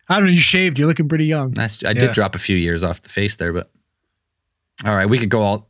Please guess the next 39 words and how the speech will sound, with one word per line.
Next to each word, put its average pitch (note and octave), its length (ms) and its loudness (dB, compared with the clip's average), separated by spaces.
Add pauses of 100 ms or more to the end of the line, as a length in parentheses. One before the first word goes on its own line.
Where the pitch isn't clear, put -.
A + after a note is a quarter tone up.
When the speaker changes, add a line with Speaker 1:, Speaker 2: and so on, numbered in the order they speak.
Speaker 2:
all F#2+ 220 -2
day F#2 120 0
on F2+ 80 0
more F2+ 160 2
theories, F2 320 -4
but F2 140 -4
I E2+ 60 -4
think F#2 180 -6
that's F2+ 240 -2
it E2+ 100 -6 (100)
for F2+ 240 -4
today. F2+ 360 -2 (680)
Speaker 3:
I D#3 140 0
think A3 280 -2
when F#3+ 220 2
we're G3 80 6
looking A#3 320 0
at, A3 120 0 (420)
I'm D#3+ 160 0
sure E3+ 400 2
there's D3+ 340 2
stuff - 580 -4
in B2+ 140 0
the A#2+ 80 2
Vatican A2+ 640 -2
that, A2+ 340 -2 (540)
uh, A#2 300 -2 (340)
is - 140 -18
hidden D3 360 0
knowledge, C3+ 680 0 (520)
um, A#2+ 560 -2 (600)
y-, C3 120 -14
you D3 180 -2
know, C3+ 360 0
that B2+ 220 -2
they B2+ 420 -2
control, C3 720 0
and, B2+ 120 0
y-, C3 300 -8